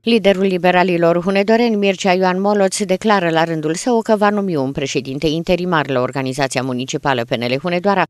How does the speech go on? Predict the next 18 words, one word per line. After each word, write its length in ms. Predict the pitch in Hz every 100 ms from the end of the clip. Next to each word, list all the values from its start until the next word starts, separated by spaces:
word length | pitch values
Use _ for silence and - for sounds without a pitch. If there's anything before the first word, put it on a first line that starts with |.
| _ -
și 180 | -
cel 240 | 165 240 262
târziu 400 | 233 202 233 214
în 60 |
luna 200 | 208 208
ianuarie 600 | 190 180 175 180 190 170
două 240 | 160 175 156
mii 140 | 156
paisprezece 840 | 151 180 160 156 - 160 151 147 175
se 140 | -
vor 160 | 190 165
organiza 680 | 135 139 135 135 131 156
alegeri 440 | 127 123 151 143 139
pentru 300 | 143 139 135
numirea 440 | 131 135 139 135
unui 280 | 131 131 123
nou 300 | 113 143 170
președinte. 720 | - 139 - 127 113 104 104